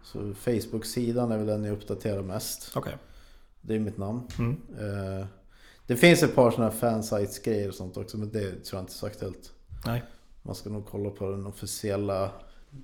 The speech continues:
Speaker 1: eller det är ingen officiell, bara min privata.
Speaker 2: Ja, precis.
Speaker 1: Ehm, samma dottern, hon gör lite mer roliga saker nu.
Speaker 2: Mm.
Speaker 1: Och hon har en som heter Alexia, L X I sextioett.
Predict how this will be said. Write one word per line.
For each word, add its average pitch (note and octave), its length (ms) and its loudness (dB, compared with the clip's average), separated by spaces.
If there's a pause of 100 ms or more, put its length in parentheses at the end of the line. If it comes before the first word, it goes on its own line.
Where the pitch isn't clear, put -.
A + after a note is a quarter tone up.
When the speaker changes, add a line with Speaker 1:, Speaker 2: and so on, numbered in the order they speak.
(120)
Speaker 1:
eller G#2+ 280 -4
det G2+ 140 -4
är A#2+ 40 2
ingen A2+ 180 4
officiell, A2 300 2 (280)
bara C#3+ 120 8
min A#2+ 240 6
privata. A#2 340 2
Speaker 2:
Ja, G#2+ 240 2 (160)
precis. - 360 -4 (200)
Speaker 1:
Ehm, G#2+ 720 0
samma A#2 320 4
dottern, A2+ 580 4
hon A2 480 4
gör A2 160 4
lite G#2 200 -4
mer A2+ 160 4
roliga G2 240 -4
saker G2+ 320 -6
nu. G2+ 120 -8 (180)
Speaker 2:
Mm. E3 220 2 (540)
Speaker 1:
Och G#2 120 -6
hon G#2+ 160 0
har G2+ 160 0
en F#2+ 140 -4
som G2+ 180 -6
heter G2 580 -4 (1300)
Alexia, G#2+ 680 -2 (1300)
L A#2 280 2
X G2 240 -4
I G2+ 220 -4
sextioett. - 600 -8